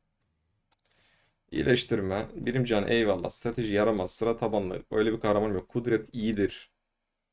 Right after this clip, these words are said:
Toplama tüküreyim. Birim saldırısı aktif. Yani şu an onlara yarayan ikincil vuruş takarız Mulan'a. Tüm bir tekte pardon.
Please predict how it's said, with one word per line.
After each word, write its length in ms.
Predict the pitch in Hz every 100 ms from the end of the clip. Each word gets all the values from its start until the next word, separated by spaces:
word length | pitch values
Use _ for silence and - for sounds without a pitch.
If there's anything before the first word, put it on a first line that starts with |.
| _ _ _ _
Toplama 580 | 113 - 117 117 110 -
tüküreyim. 540 | - 110 117 98 - - _
Birim 340 | - 110 120 131
saldırısı 720 | - 95 90 90 - - -
aktif. 760 | - 120 - - 135 - - _ _ _ _ _ -
Yani 300 | - - - - _ _ _ _ _ _ _ _ _
şu 220 | - 120
an 120 | 117
onlara 360 | 120 107 113 120
yarayan 300 | 110 110 113
ikincil 400 | - - 120 107
vuruş 280 | - - -
takarız 420 | - - 113 95
Mulan'a. 400 | 101 95 104 - - _ _ _ _
Tüm 160 | 120
bir 60 | 104
tekte 260 | 98 92 90
pardon. 340 | 101 92 87